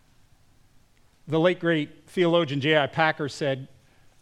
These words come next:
"We don't talk about the Trinity, and pastors don't teach their people about the Trinity."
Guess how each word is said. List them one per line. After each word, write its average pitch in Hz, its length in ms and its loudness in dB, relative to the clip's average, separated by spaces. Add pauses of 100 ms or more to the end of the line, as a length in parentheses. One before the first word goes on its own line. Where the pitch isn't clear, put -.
(240)
"We 160 100 -4
don't 196 200 0
talk 214 340 -4
about 156 260 2
the 143 60 -8
Trinity, 135 520 -6 (760)
and 160 100 -6
pastors 180 520 -4
don't 170 240 -4
teach - 300 -8
their 196 120 -2
people 196 380 -4
about 123 260 -2
the 117 80 -14
Trinity." 113 420 -14